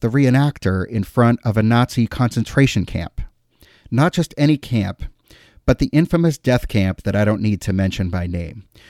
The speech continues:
We were shocked. Needless to say, all absolutely horrified, given the strict, non-political, and purely historical nature of our hobby.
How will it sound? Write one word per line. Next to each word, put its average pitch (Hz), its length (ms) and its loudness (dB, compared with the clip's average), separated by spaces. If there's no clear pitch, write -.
We 131 180 4
were 127 200 2
shocked. - 720 -6
Needless 143 340 0
to 139 100 -4
say, 135 460 -2
all 151 400 4
absolutely 131 920 -2
horrified, 104 920 0
given 107 220 4
the 95 60 2
strict, - 500 0
non-political, 104 800 2
and 92 180 -4
purely 107 340 -2
historical 107 640 0
nature 95 360 0
of 90 80 -4
our 92 120 -4
hobby. 95 420 -6